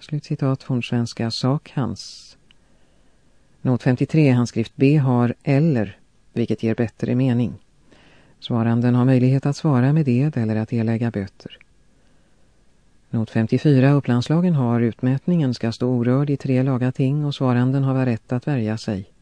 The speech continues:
Södermannalagen har alltså här förkortat det långsamma förfarandet.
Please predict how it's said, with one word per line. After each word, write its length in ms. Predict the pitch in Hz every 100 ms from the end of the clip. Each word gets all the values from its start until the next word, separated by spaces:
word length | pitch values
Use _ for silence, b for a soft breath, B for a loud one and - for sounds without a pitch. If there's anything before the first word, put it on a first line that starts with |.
| _ - _ _ _ _ _ _ _ _
Södermannalagen 760 | - 160 135 135 131 131 131
har 180 | 127 117
alltså 280 | 113 107 113
här 200 | 107 101
förkortat 560 | 110 - 156 - 175 -
det 100 | 170
långsamma 600 | 143 110 - 120 120 120
förfarandet. 1040 | 135 117 110 107 101 - _ _ - -